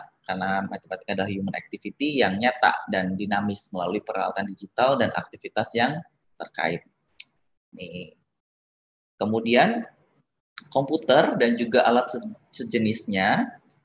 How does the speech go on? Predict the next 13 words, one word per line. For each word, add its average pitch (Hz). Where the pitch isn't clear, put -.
ini, 147
eh, 117
mampu 131
memberikan 117
ruang 120
kepada 104
siswa -
kita 113
atau 95
anak-anak -
kita -
untuk -
bereksperimentasi. 113